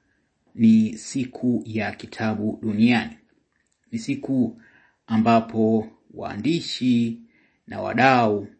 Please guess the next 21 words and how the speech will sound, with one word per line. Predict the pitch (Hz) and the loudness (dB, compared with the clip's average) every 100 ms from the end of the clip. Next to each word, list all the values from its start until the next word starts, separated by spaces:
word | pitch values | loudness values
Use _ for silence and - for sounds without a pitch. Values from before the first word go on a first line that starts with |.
| _ | _
wa | 101 | -18
sekta | 104 104 - 98 | -12 -10 -10 -10
ya | 92 | -10
uandishi | 92 101 127 - - 101 95 - - | -10 -4 -2 -2 -6 -8 -12 -16 -18
wa | 95 | -14
vitabu | 104 - 139 135 98 98 - _ _ _ _ _ _ | -12 -4 0 0 0 -6 -12 _ _ _ _ _ _
hutumia | _ 127 - 127 139 135 120 117 | _ -6 2 4 6 4 4 0
kuadhimisha | 110 - 107 104 107 110 110 113 113 110 107 107 - _ _ _ _ | -6 -6 -4 -4 -6 -2 4 4 2 -4 -6 -8 -12 _ _ _ _
kitendo | _ - 117 110 | _ -6 -4 -4
hicho | - 107 - 98 98 - _ | -6 -12 -8 -8 -8 -12 _
muhimu | - - 147 139 95 117 - | -20 -8 0 2 2 -2 -12
katika | - 107 - - 98 92 - _ | -16 -14 -14 -10 -10 -10 -14 _
jamii | 104 110 110 | 0 4 6
yetu. | 113 - - _ _ _ _ _ _ _ _ _ _ | 4 0 -12 _ _ _ _ _ _ _ _ _ _
Ah, | - 120 120 117 - | -6 0 2 2 0
mimi | 120 147 202 202 190 139 - | 2 4 4 4 2 -2 -2
nimekuwa | 123 123 120 113 127 123 117 113 113 | 2 4 2 0 0 2 2 0 -2
mwandishi | 110 104 113 117 - 104 104 - | -6 -6 -4 -4 -6 -10 -10 -12
kwa | - 104 98 95 - - _ _ _ _ _ - | -12 -8 -8 -8 -12 -18 _ _ _ _ _ -2
muda | 117 123 | 2 2
mrefu, | 104 120 110 - | 4 2 0 -4